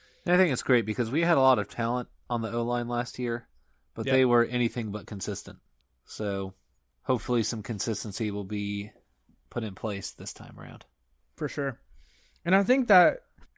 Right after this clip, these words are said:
Speaker 2: J B Grimes and even Gus's strategy with this season, you know how we rotated around offensive line a whole bunch this past season, and a lot of it was, like, injuries, but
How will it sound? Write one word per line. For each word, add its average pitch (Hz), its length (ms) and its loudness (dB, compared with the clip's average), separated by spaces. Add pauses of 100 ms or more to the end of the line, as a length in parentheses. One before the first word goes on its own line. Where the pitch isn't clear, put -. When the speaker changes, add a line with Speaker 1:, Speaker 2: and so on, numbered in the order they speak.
(200)
Speaker 2:
J 151 220 2
B 170 160 4
Grimes 139 540 0
and 127 160 -6
even 143 240 -4
Gus's 131 560 -4 (480)
strategy 127 1000 -4
with 131 280 -8
this 135 200 -4
season, 123 540 -6 (460)
you 165 60 -4
know 170 80 4
how 196 100 6
we 170 160 8
rotated 139 580 0
around 127 300 -4
offensive 123 500 -10
line 120 500 -10 (220)
a - 20 -16
whole 127 220 -10
bunch 117 340 -12
this - 140 -14
past 117 260 -12
season, 131 240 -12
and 180 300 -6
a 135 60 -12
lot 131 180 -4
of 127 80 -6
it 131 80 -8
was, 123 160 -10
like, 120 140 -12
injuries, 123 440 -12
but 120 300 -10